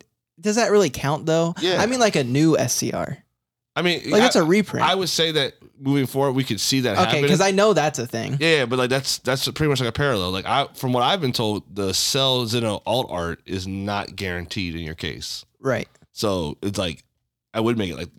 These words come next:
Speaker 2: similar to that,
Speaker 1: Yeah, I'd
Speaker 2: right?
Speaker 1: make it similar, but that's, it's, I don't know.
Speaker 2: You th-, I think that
Speaker 1: My,
Speaker 2: we
Speaker 1: my way my mind works, I'm like, "That's a reprint.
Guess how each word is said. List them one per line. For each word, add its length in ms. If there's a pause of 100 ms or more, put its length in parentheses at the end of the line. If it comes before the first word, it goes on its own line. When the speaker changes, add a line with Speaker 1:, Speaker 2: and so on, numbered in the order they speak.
(140)
Speaker 2:
similar 360
to 100
that, 80
Speaker 1:
Yeah, 120
I'd 80
Speaker 2:
right? 60
Speaker 1:
make 160
it 120
similar, 580 (140)
but 160
that's, 260 (100)
it's, 220
I 80
don't 140
know. 180
Speaker 2:
You 80
th-, 200
I 200
think 240
that 120
Speaker 1:
My, 200
Speaker 2:
we 80
Speaker 1:
my 240
way 220
my 180
mind 220
works, 200
I'm 140
like, 160
"That's 160
a 60
reprint. 400